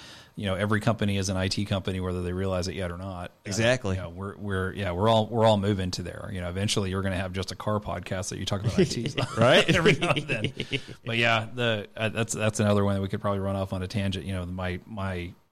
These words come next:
Speaker 1: uh, two of my in-laws both own new Broncos.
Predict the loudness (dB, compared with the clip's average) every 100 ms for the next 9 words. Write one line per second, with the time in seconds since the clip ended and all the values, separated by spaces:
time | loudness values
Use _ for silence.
0 | -6 -6 -4 2 2 4 2 2 0 0
1 | -2 -4 -4 -4 -4 -4 -4 -4 -4 -6
2 | -6 -6